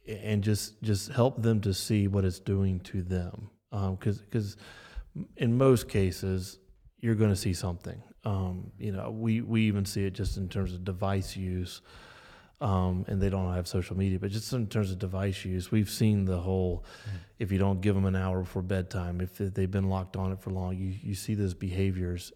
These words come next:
Speaker 1: and, and help them see that. Um, and it could, it's not gonna make it easy, every conversation easy, but it can help them understand where you're coming from.
Speaker 2: Right.
Speaker 1: So,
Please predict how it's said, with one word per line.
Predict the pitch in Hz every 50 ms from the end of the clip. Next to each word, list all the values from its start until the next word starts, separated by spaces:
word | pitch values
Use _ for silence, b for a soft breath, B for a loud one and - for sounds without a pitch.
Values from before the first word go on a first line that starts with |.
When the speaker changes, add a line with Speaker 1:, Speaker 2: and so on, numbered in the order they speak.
| _ -
Speaker 1:
and, | - 101 98 95
and | 98 101 98 95 - -
help | - - 117 113 - -
them | 110 107 98 98 95
see | - - - 98 95 95
that. | 98 - - - - - _ _ _
Um, | 107 101 95 92 92 92 92 104 - - _ _ _ _ _ _ _ _ _ _ _ _ _ - - -
and | - 101 95 98
it | 101 101 101 107 113 -
could, | - 101 92 101 B B B B B B B B B B
it's | B -
not | - 143
gonna | 127 127
make | 120 120 113 110
it | 113
easy, | 113 113 107 101 104 101 - - - _ - - - - _ _ _ _ _ - 120 -
every | 127 113 107
conversation | 101 - 110 104 95 92 101 98 90 - - 95
easy, | 98 98 92 92 92 90
but | 92 98 95
it | 92 98 -
can | - 98 95 95
help | 95 - 104 98 - - 101
them | 98 95 92
understand | 95 95 92 87 85 82 - - - - 98 95 95 95 92
where | 95 95
you're | 90 87 90
coming | - - - - - 104 -
from. | - - - - 127 - _ _ _ -
Speaker 2:
Right. | 101 95 92 - _ _ B B B B B B B B B B B B
Speaker 1:
So, | - - 101 95 90 87